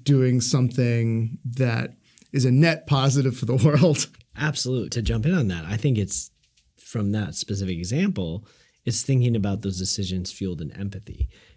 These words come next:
Speaker 2: because then it's thinking about how people use it.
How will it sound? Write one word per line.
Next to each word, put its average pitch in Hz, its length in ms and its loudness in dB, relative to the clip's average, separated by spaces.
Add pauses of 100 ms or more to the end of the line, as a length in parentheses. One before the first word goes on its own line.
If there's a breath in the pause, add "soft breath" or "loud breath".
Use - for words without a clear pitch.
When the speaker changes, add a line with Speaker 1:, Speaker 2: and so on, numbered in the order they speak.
Speaker 2:
because 104 460 -4
then 123 460 0
it's - 260 -6
thinking 101 340 -2
about 85 480 -6
how 98 520 -6
people 82 340 -8
use 85 260 -6
it. - 200 -14